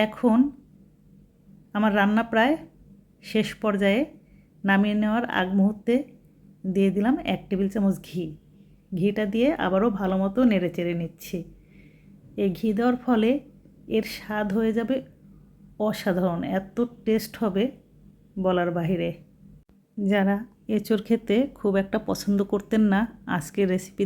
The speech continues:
দেখে যদি রান্না করেন, তাহলে আমি বলবো তারা কিন্তু এই রেসিপির প্রেমে পড়ে যাবেন। হয়ে গেছে, এখন আমি পরিবেশন করে দেখাচ্ছি। দেখুন, দেখতে যেমন সুন্দর হয়েছে,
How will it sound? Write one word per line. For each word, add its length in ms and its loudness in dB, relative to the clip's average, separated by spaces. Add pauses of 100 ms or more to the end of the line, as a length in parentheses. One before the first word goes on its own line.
দেখে 180 0 (100)
যদি 260 2
রান্না 400 2
করেন, 200 2 (240)
তাহলে 400 0 (1000)
আমি 220 4 (140)
বলবো 320 2 (600)
তারা 220 2
কিন্তু 420 -2 (300)
এই 80 4 (260)
রেসিপির 420 0 (100)
প্রেমে 320 2
পড়ে 260 2
যাবেন। 260 -4 (1000)
হয়ে 280 0
গেছে, 320 -4 (280)
এখন 220 -2 (100)
আমি 160 2 (420)
পরিবেশন 460 0
করে 160 0
দেখাচ্ছি। 560 -6 (480)
দেখুন, 340 -4 (840)
দেখতে 320 -6 (120)
যেমন 200 0 (140)
সুন্দর 420 0
হয়েছে, 360 -4